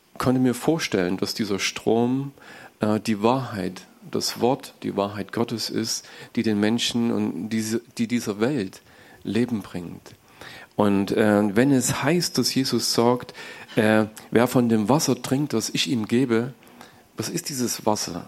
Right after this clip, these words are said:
Jesus hat ja, ist ja nicht mit einem Eimer rumgelaufen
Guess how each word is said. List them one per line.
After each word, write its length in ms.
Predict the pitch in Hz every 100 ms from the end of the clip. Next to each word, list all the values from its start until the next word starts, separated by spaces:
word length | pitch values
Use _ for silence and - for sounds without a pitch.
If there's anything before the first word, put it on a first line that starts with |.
| -
Jesus 360 | 104 110 104
hat 160 | 117 -
ja, 340 | 101 101 95 - 76
ist 100 | 113
ja 60 |
nicht 160 | 107 104
mit 80 | 101
einem 160 | 101
Eimer 240 | 101 127 113
rumgelaufen 680 | 120 117 98 104 110 117